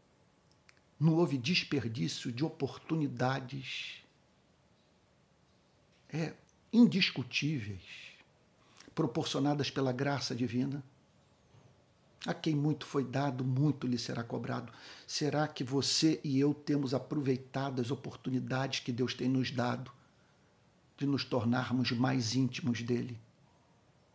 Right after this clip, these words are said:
Olha, o programa de hoje pode estar aparecendo,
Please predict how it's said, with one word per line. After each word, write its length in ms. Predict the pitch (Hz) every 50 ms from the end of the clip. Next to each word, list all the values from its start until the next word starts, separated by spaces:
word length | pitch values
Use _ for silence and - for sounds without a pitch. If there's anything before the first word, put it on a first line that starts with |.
| _ _ _ _ _ _ _ _ _ -
Olha, 260 | 175 175 156 123 104 - - _ - - - - - - - - - - - - -
o 80 | - -
programa 420 | - - 185 156 160 196 190 185
de 140 | 160 131 139
hoje 300 | 139 156 165 156 135 -
pode 340 | - - 151 147 156 139 135
estar 540 | - - - - 147 151 165 147 - - -
aparecendo, 640 | - - - 147 143 143 131 - - - 147 139 -